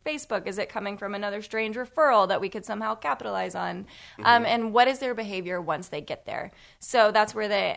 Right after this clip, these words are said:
Speaker 1: analysis part comes to mind. Like, are, is the traffic coming from Facebook? Are they staying for a long time? Are they dipping really soon? What articles do they like the most? And
Speaker 2: Mm-hmm.
Speaker 1: then when I go to make ad campaigns,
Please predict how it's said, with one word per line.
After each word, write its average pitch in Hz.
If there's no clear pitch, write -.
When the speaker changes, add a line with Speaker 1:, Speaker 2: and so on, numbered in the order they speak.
Speaker 1:
analysis 180
part -
comes -
to 220
mind. 175
Like, 180
are, 202
is 190
the 214
traffic 226
coming 208
from 202
Facebook? 277
Are 214
they 185
staying 202
for 190
a 170
long 175
time? 302
Are 202
they 202
dipping 254
really 190
soon? 285
What 208
articles 190
do 190
they 175
like 175
the 214
most? 277
And -
Speaker 2:
Mm-hmm. 226
Speaker 1:
then 233
when 226
I 208
go 202
to 196
make 165
ad 339
campaigns, 208